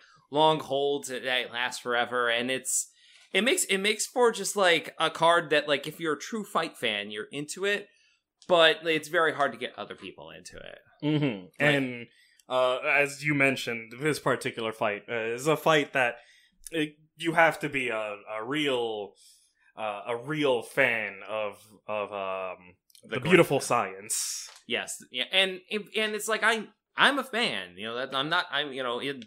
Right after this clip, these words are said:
Speaker 1: basing my career around it, but I feel like even as a fan, I gotta put my foot down on this one.
Speaker 2: Mm-hmm.
Speaker 1: Like, like, when you c-, cut,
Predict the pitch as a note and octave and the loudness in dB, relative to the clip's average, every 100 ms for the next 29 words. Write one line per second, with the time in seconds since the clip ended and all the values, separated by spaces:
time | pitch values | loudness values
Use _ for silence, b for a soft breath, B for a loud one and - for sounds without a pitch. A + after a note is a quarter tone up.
0 | - E3 F3+ D#3 D3 - D#3 D#3+ A#2 G#2+ | 0 0 0 -2 -4 -4 -2 0 0 -2
1 | G2+ G2 B2+ C#3+ - E3 C#3+ B2+ B B | -4 -6 -4 -4 -2 -2 0 -2 B B
2 | B - E3 E3+ C#3+ C#3+ B2 - C3+ A#2 | B -4 -2 0 2 0 -2 0 0 0
3 | A#2 C3 A#2+ B2+ G#2+ G2+ G#2 F2+ G2 F2+ | 0 0 0 -4 -10 -10 -10 -12 -12 -16
4 | D#2+ D#2+ - - - B2 C#3 - - D3 | -16 -20 -14 -12 -10 -12 -12 -16 -6 -2
5 | C3+ B2+ F#2+ F#2+ D#3+ D3 C3 - E3+ D3+ | -2 -4 -10 -10 0 2 2 -2 -2 0
6 | C3+ - _ _ _ _ C#3+ D3 D3 D3 | 0 -6 _ _ _ _ -4 -2 -2 -4
7 | - D3+ - F#3 F#3 | -6 -8 0 2 2